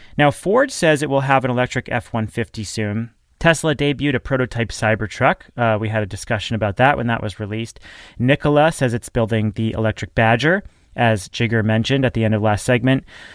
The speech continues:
Steve Burns is building the Endurance at the old Lordstown plant. But we're still waiting for this market to pop. Jigar, are we s-, at the start of something meaningful for electric pickups?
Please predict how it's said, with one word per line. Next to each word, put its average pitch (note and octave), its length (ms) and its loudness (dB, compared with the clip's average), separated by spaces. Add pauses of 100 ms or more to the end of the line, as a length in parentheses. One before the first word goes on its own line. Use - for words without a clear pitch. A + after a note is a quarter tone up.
(120)
Steve D3 340 -2
Burns C#3 380 4
is C#3 100 -8
building C3 360 2
the A#2 140 0
Endurance A#2+ 600 0
at C3+ 140 -4
the A2+ 120 -4
old A#2 440 2 (280)
Lordstown B2+ 880 0
plant. C3 580 -4 (300)
But - 140 -4
we're F3+ 80 0
still - 480 0 (180)
waiting G3+ 400 2
for - 160 -6
this F3+ 260 0
market F#3 380 0 (120)
to - 80 -8
pop. - 420 -2 (600)
Jigar, D3+ 420 2 (200)
are C#3 100 4
we D#3 120 0
s-, - 520 -6 (160)
at A#3 140 0
the D4+ 80 -2
start - 340 4
of - 80 -2
something A#2 800 0 (240)
meaningful C3+ 560 4
for A#2 220 0
electric G#2+ 380 -2
pickups? - 580 -8